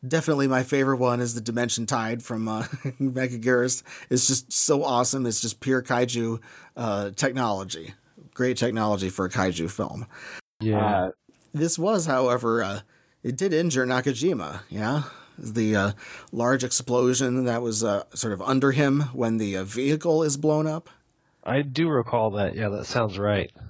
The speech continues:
Speaker 1: Yeah, and it burned him, uh, some. Just, it was a pretty big explosion to have right under the suit.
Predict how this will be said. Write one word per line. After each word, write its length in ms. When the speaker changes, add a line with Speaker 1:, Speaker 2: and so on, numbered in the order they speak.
Speaker 1:
Yeah, 260
and 100
it 160
burned 320
him, 260
uh, 220
some. 380
Just, 180
it 240
was 240
a 40
pretty 260
big 300
explosion 880
to 360
have 300
right 200
under 200
the 120
suit. 460